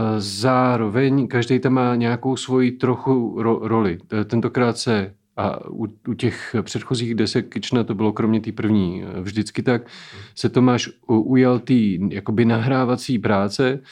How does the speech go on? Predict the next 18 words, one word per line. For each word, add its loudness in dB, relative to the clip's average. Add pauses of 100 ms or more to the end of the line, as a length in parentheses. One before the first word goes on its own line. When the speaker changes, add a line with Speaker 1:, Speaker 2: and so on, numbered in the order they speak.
(240)
Speaker 1:
že -4
se -4
postara-, 2
staral 0
se -2
o 2
ten 2
záznam 2
a -2
zamluvil 2
se -2
i, 0 (160)
že -2
by 0
to -2
chtěl 0
míchat. 0 (840)
Eh, 2